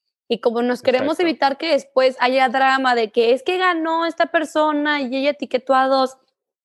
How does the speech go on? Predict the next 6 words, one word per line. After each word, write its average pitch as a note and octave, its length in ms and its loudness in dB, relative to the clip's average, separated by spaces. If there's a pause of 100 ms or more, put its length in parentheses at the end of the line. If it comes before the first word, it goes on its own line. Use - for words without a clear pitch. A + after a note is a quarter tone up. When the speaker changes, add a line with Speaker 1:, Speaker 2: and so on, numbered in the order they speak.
(720)
Speaker 1:
respeten, G#3+ 680 -2 (280)
tienen G#3 360 0
que F#3 160 -2
ser F3+ 380 -4
tres. G#3 400 0
Speaker 2:
Sí, B2+ 240 -2